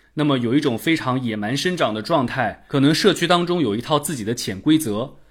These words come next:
他们在整个西方社会也是非常边缘化的群体，有一个自己的圈子，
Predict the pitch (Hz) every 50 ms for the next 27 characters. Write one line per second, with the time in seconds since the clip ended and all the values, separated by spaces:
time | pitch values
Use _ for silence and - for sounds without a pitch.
0 | _ - - - _ - - 180 175 165 156 147 143 160 151 131 - 107 110 120
1 | - - 175 165 180 180 170 - 180 143 135 165 147 123 104 98 95 - 139 127
2 | - 165 156 147 143 151 151 185 170 147 147 156 156 175 165 127 117 110 - -
3 | - 101 131 139 143 - 90 78 - _ _ _ _ - 117 110 107 117 147 143
4 | - 170 139 120 98 104 104 104 - 165 160 156 160 156 - 117 95 85 - _